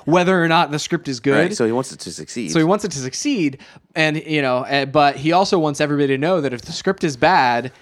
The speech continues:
Speaker 1: it wasn't him, you know?
Speaker 2: He did say, though, like, the way he put it was, like, it came across as, like, not that, where he said, you know, like, "I, I didn't realize how much, you know, time and effort and it would take for me to be Batman,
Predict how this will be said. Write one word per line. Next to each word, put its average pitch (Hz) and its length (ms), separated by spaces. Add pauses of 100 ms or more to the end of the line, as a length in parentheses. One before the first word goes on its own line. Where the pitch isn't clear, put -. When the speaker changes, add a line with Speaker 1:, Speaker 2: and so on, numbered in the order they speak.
Speaker 1:
it 143 80
wasn't 135 320
him, 123 320
you 123 100
know? 120 80
Speaker 2:
He 196 80
did 202 240
say, 165 240
though, 135 160
like, 131 240
the 139 80
way 151 260
he 143 140
put 139 180
it 120 140
was, 110 340
like, 113 220
it 104 80
came 135 180
across 113 440
as, 92 100
like, 92 240
not 95 300
that, 82 340
where 98 140
he 90 120
said, 90 220
you 90 80
know, 87 80
like, 85 220 (340)
"I, 110 220 (340)
I 104 200
didn't 110 240
realize 107 420
how 107 220
much, 104 400
you 104 100
know, 92 240
time 101 460
and 90 200
effort - 380
and 85 460
it 95 80
would 95 120
take - 280
for 92 180
me 90 120
to 85 60
be 95 140
Batman, 87 560